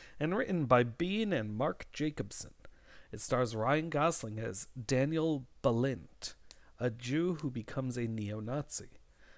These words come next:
The film is loosely based on the true story of Dan Burros, a member of the American Nazi Party and the New York branch of the United Klans of America.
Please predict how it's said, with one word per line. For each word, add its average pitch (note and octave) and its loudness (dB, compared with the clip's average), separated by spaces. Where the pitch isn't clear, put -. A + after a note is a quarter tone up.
The A#2+ 0
film D#3+ 2
is C3 -2
loosely G#3 2
based B2+ -2
on C#3 0
the D3+ 0
true B3+ -6
story E3 0
of C3+ 0
Dan D3 0
Burros, A#2 -2
a A2+ -4
member D3+ 0
of C3+ -4
the B2+ 0
American C3 0
Nazi C#3 -4
Party A2 -8
and A2+ -8
the A#2 -2
New B2 -2
York F#3 -2
branch A#2+ -4
of B2 -6
the A#2+ -6
United C3+ -2
Klans A#2 -4
of A2+ -8
America. C3 -4